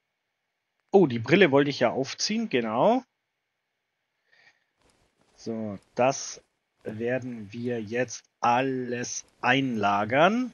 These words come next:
Warum, werdet ihr in einem späteren Teil dann auch noch sehen.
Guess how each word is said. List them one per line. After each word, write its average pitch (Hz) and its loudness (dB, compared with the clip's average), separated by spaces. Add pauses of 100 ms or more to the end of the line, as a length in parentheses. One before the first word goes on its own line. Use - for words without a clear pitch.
(120)
Warum, 120 4
werdet 196 -2
ihr 175 -8
in 143 -8
einem 143 -10
späteren 135 -2 (960)
Teil 123 0
dann 147 -4 (140)
auch 110 -4
noch 135 -10
sehen. 92 -8